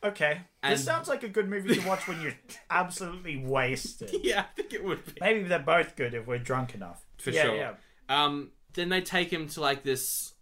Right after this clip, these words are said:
Speaker 2: anti-war rally
Speaker 1: Yep.
Speaker 2: where the Nazis broadcast propaganda. They also sneak in a bazooka into the rally by pretending that it's a boom mic.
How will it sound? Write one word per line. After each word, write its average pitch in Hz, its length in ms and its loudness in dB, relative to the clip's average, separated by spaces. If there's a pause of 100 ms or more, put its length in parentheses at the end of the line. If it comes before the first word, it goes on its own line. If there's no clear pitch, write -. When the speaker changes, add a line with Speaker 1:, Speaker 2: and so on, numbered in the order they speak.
(160)
Speaker 2:
anti-war 143 1120 0
rally 120 640 2 (140)
Speaker 1:
Yep. 156 380 -2
Speaker 2:
where 135 280 2
the 127 140 0
Nazis 131 580 0
broadcast 123 960 0
propaganda. 123 1000 2 (200)
They 147 160 4
also 185 720 4
sneak 175 400 0
in 160 100 4
a 147 80 2
bazooka 139 680 2
into 131 280 -4
the 123 160 -6
rally 123 380 2
by 120 180 0
pretending 127 560 -2
that 120 160 0
it's 127 160 -4
a 120 80 0
boom 143 520 2
mic. 202 420 2